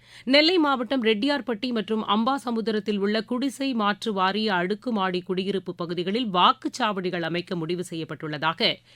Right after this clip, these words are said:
நெல்லை மாவட்ட ஆட்சியர் திரு கார்த்திகேயன் தெரிவித்துள்ளார். விளையாட்டுச் செய்திகள். தெற்காசிய ஜூனியர் தடகள சாம்பியன் போட்டியில் இந்தியா இன்று நான்கு தங்கம், மூன்று வெள்ளிப் பதக்கங்களை வென்றது.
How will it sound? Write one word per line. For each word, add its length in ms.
நெல்லை 360
மாவட்ட 400
ஆட்சியர் 400
திரு 180
கார்த்திகேயன் 680
தெரிவித்துள்ளார். 640
விளையாட்டுச் 460
செய்திகள். 360
தெற்காசிய 640
ஜூனியர் 520
தடகள 520
சாம்பியன் 460
போட்டியில் 480
இந்தியா 400
இன்று 440
நான்கு 600
தங்கம், 440
மூன்று 480
வெள்ளிப் 340
பதக்கங்களை 460
வென்றது. 380